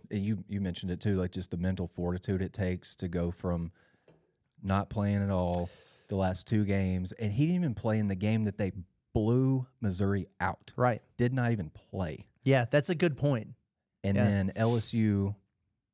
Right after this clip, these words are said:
Speaker 1: was almost the opposite of the Missouri game.
Speaker 2: They tried everyone but you. Yeah.
Speaker 1: Still didn't get in.
Speaker 2: <laughs>
Speaker 1: But it's like,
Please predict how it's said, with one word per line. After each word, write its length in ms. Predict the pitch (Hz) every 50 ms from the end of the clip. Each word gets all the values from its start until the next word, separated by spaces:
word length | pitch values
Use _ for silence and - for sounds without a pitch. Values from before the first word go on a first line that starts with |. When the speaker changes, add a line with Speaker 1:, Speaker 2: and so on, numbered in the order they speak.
| _ _ _ _ _ _ _ _ _ _ _ _ _ -
Speaker 1:
was 180 | - 101 - 104
almost 300 | 101 101 110 107 - -
the 100 | 98 -
opposite 480 | - 98 101 - 110 101 - - 104 101
of 80 | 92
the 80 | 95 90
Missouri 420 | 92 92 87 95 104 110 107 98
game. 100 | 90 90
Speaker 2:
They 80 | 87 -
tried 260 | 180 180 165 160 156 147
everyone 380 | 151 147 160 160 147 151 143 135
but 200 | 123 151 151 -
you. 200 | 131 117 113 120 123 120 117
Yeah. 160 | 139 120 113
Speaker 1:
Still 180 | 160 196 202 170
didn't 240 | 135 117 101 101 92
get 140 | 92 87 85
in. 260 | 82 80 78 78 - -
Speaker 2:
<laughs> 40 | - - - - - - - - - - - - - - _ _ _ _ _ _ _ _ _ - -
Speaker 1:
But 100 | 95 98
it's 180 | 92 - -
like, 200 | 101 95 92 87